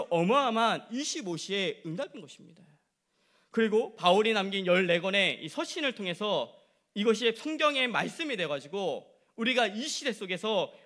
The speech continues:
복음의 깊이와 넓이와 높이와 길이를 알아가는데 많은 도움을 받고 있는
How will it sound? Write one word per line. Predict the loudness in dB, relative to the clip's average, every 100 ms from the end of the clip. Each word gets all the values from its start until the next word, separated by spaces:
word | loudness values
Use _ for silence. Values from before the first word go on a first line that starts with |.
| -2
복음의 | 0 2 2 0 -2
깊이와 | -6 -8 -8 -2 0
넓이와 | 2 -2 -2 0 4 4 0 -8 _ -2
높이와 | -2 -2 0 0
길이를 | 0 -2 0 2
알아가는데 | 2 2 0 -2 -2 0 0 -2 -12
많은 | -10 -6 -2 -2 0 -2
도움을 | -2 -2 2 4 2 -2
받고 | -12 -12 -8 -6
있는 | -2 -2 -2